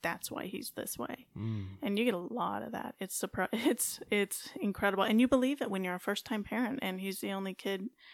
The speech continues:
Speaker 1: you've really been around. It's, it's, "We're failing.
Speaker 2: Yeah.
Speaker 1: And this is because of us. This is something we're doing wrong, and we tried everything."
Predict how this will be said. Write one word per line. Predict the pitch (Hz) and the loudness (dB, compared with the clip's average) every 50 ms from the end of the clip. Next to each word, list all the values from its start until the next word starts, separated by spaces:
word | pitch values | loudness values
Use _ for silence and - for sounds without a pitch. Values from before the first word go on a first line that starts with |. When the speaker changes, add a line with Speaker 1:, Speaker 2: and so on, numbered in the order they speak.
| - - - - _ | -20 -20 -20 -4 _
Speaker 1:
you've | - 226 214 202 180 202 | 8 10 10 10 10 8
really | 208 196 190 180 | 8 8 8 6
been | 160 - 185 190 226 | 4 4 4 4 4
around. | 247 208 - 214 180 180 175 180 | 4 4 4 2 2 2 0 0
It's, | 180 - - - - | -2 -2 -4 -4 -2
it's, | 220 185 - - - | -2 -2 -4 -4 -2
"We're | - 202 202 | 0 0 0
failing. | - - - 190 196 196 190 - - 214 240 - _ _ _ _ _ _ - | 0 -2 -4 -2 -2 -2 -2 -2 -4 -4 -6 -6 _ _ _ _ _ _ -8
Speaker 2:
Yeah. | 104 98 92 | -4 -2 0
Speaker 1:
And | 90 - 196 190 190 185 - 240 | 2 4 4 4 4 4 0 0
this | - 196 196 - | 0 0 0 0
is | 233 196 | -2 -4
because | - - 208 - - - 202 196 - | -4 -4 -6 -4 -2 -2 -2 0 0
of | 180 180 - | -2 -2 -2
us. | - - 202 190 - - | -2 -2 -2 -2 -4 -6
This | - 196 - - | -6 -6 -6 -4
is | 190 - | -4 -4
something | - 190 190 185 - 185 180 175 | -2 -2 -2 -2 -2 -4 -2 -2
we're | 180 180 | -2 -2
doing | 175 180 175 170 170 170 170 | -2 -2 -2 -2 -2 -4 -2
wrong, | 165 170 175 180 180 180 175 | 0 0 2 2 2 0 -2
and | 175 175 | -2 -4
we | 170 180 | -4 -4
tried | 185 - - 185 180 175 | -4 -2 -2 -2 0 2
everything." | 180 180 180 190 196 185 - - 180 180 180 180 | 2 0 2 2 0 -2 -2 -2 -2 0 0 -2